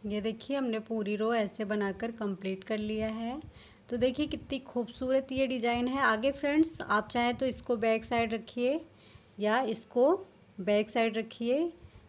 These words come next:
या इसको अपने सीधे side, सीधी side तो इसकी यही है, लेकिन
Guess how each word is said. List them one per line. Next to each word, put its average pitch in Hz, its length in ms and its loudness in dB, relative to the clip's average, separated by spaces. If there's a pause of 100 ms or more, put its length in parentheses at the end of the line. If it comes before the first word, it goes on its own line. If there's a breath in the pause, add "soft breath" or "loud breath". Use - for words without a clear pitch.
(140 loud breath)
या 196 260 2
इसको 202 320 -2
अपने 208 360 0
सीधे 202 360 -2
side, 180 280 0
सीधी 226 400 -2
side 247 360 0
तो 254 140 2 (280)
इसकी 233 380 -6
यही 233 420 0
है, 247 280 -2 (760 loud breath)
लेकिन 220 360 -2